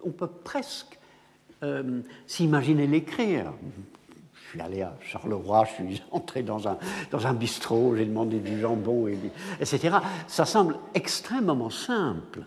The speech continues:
Où est le vrai Rimbaud, se dit-on ? Mais quand on le regarde de près, on voit qu'il, il médite, peut-être presque inconsciemment, mais il y a quelque chose dans son esprit créateur qui le pousse à le faire.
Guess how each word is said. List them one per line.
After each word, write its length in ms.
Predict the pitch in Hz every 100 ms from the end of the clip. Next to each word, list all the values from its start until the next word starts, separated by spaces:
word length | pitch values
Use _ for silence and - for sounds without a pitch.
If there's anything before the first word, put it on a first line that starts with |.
| - -
Où 180 | - 220
est 60 | 220
le 100 | 180
vrai 280 | 127 123 143
Rimbaud, 500 | 165 170 175 226 117
se 140 | -
dit-on ? 440 | 87 95 - 80 - - - - -
Mais 220 | 143 156
quand 420 | 151 - - 220
on 60 | 226
le 100 | 160
regarde 380 | 131 131 156 123
de 80 | 101
près, 460 | - - 220 180 - - -
on 60 | -
voit 180 | 110 170
qu'il, 320 | - 113 104 - -
il 120 | 151
médite, 680 | 113 107 180 240 160 - - - - - - -
peut-être 640 | 135 - 277 - - - - - _ _ - _
presque 640 | - 220 254 - - - 143 - -
inconsciemment, 920 | 170 185 180 151 - 160 220 208 - -
mais 120 | -
il 160 | 147 123
y 60 | 131
a 60 |
quelque 280 | - 190 131
chose 460 | - 202 151 95 95
dans 120 | 110
son 200 | - 117
esprit 480 | 98 - - 113 95 - -
créateur 720 | - 156 113 - 156 135 87 -
qui 100 | 120
le 100 | 95
pousse 320 | - 277 -
à 60 |
le 80 | 90
faire. 380 | - 95 92 156